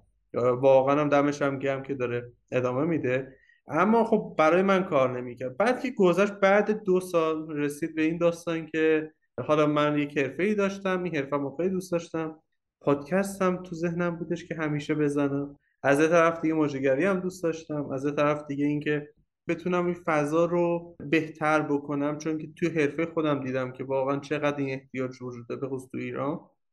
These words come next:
همه اینا که رو هم دیگه گذاشتیم، بعد شما اومدید، بعد همه این اتفاقا کنار هم اومد، بعد پادکست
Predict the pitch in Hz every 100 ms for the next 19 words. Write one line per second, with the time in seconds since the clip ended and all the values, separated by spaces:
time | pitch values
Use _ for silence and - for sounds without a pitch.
0 | _ _ - - 180 190 208 208 208 180
1 | 175 165 185 190 180 165 165 175 170 170
2 | 196 190 185 170 175 - 156 185 185 -
3 | _ - 160 180 202 190 175 160 170 170
4 | 165 185 175 202 208 208 214 214 - 160
5 | 160 _ - 151 143 147 147 - -